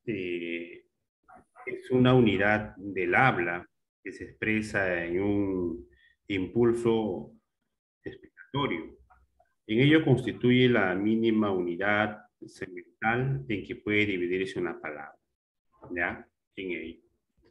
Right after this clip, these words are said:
¿Ve? Muy bien. Entonces, también nos dice que la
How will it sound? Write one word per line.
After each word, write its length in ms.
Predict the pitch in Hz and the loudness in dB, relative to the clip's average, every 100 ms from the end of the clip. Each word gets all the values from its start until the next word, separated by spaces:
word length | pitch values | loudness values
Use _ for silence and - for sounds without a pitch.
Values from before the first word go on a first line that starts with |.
| _ _ _ _ _ _ _ _ _ _ | _ _ _ _ _ _ _ _ _ _
¿Ve? 380 | 82 87 123 131 - _ _ _ _ - - _ _ _ _ _ _ _ _ _ _ _ _ - | -10 -8 -8 -12 -16 _ _ _ _ -20 -20 _ _ _ _ _ _ _ _ _ _ _ _ -10
Muy 160 | 95 | -6
bien. 280 | 87 80 - - - - _ _ - _ _ _ _ _ _ | -4 -6 -12 -20 -20 -20 _ _ -20 _ _ _ _ _ _
Entonces, 560 | 107 127 175 175 127 127 | -2 4 4 4 2 0
también 340 | 90 101 110 | 0 2 4
nos 120 | 107 | 4
dice 400 | 117 117 95 95 | 0 0 -2 -2
que 160 | - | -4
la 100 | 80 | -12